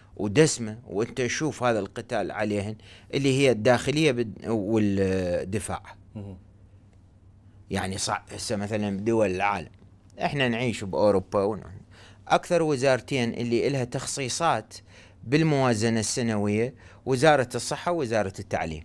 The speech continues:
Speaker 1: أكثر وزارتين كل دول أوروبا. يعني أجيب مثال، قبل كم سنة تخصيصات وزارة الصحة ببريطانيا مية وسبعة وعشرين مليار باوند استرليني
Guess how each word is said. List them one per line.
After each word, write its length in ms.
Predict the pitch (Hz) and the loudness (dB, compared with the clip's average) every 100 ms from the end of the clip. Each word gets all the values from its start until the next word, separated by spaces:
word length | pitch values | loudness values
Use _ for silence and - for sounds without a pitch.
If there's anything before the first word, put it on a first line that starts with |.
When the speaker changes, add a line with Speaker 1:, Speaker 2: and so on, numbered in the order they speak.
| - - - - - - - - | -16 -20 -20 -20 -20 -20 -20 -6
Speaker 1:
أكثر 280 | 127 - 90 | -6 -4 -8
وزارتين 500 | 87 82 76 - 53 - - | -8 -10 -12 -14 -18 -20 -4
كل 180 | 160 117 | -2 0
دول 240 | 98 85 | -2 -2
أوروبا. 400 | 65 85 - - - - - - - - - | -6 -8 -10 -20 -20 -20 -20 -20 -20 -20 -4
يعني 320 | 123 104 107 | -2 0 -4
أجيب 320 | 104 101 110 | -4 -4 -2
مثال، 400 | 107 104 92 - | -4 -2 -4 -6
قبل 220 | - 107 98 | -6 -6 -4
كم 220 | 139 127 | -4 -4
سنة 380 | - 117 120 120 - - - | -2 -2 -2 -4 -14 -20 -6
تخصيصات 640 | 123 - 123 - 127 113 | -4 -2 -4 2 2 2
وزارة 420 | 113 104 113 107 - | -2 2 2 2 -4
الصحة 380 | 104 - - 101 | -6 -6 -4 -6
ببريطانيا 680 | 87 117 117 120 120 127 135 - - | -4 -2 0 0 0 -2 -6 -16 -8
مية 200 | 123 123 | 2 2
وسبعة 420 | 107 - 123 101 98 | 2 0 0 0 -2
وعشرين 680 | 98 - 123 120 101 98 | -4 -4 -2 -2 0 0
مليار 400 | 113 107 117 120 | 0 2 4 2
باوند 400 | 117 113 110 123 | 2 0 2 0
استرليني 640 | 117 - 92 82 78 64 | -2 -4 -6 -6 -10 -12